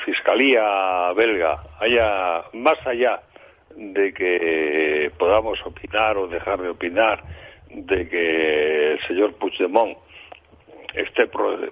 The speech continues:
protegido por los flamencos, eh,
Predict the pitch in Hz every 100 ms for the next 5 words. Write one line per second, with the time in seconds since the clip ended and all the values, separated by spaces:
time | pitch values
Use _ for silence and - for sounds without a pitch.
0 | - 95 - 92 113 113 92 95 92 90
1 | 104 101 127 131 120 202 - _ _ _
2 | _ - - - - - - _ _ _
3 | - - 110 104 95 92 85 82 82 82
4 | 80 78 73